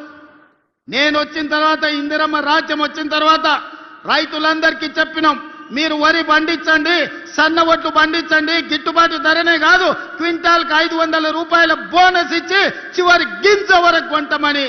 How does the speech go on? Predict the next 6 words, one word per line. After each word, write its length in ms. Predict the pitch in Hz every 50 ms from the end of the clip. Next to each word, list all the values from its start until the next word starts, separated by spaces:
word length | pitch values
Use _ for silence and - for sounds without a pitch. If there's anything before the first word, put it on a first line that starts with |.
| - - - - -
రైతులు 500 | 165 196 233 277 311 311 302 311 285 277
పండించిన 600 | 254 240 285 320 320 320 349 339 - 330 302 302
ప్రతి 380 | 302 302 302 302 330 320 320 277
గింజ 400 | 220 185 - 359 392 381 - 392 381 359 320 262 202 - - - - - - - - - - - - - - - -
దేశంలోనే 1000 | 277 320 349 339 330 - 320 320 311 320 320 330 339 349 330 320 320 311 302 302
ఈనాడు 560 | 294 302 339 370 370 370 330 - - -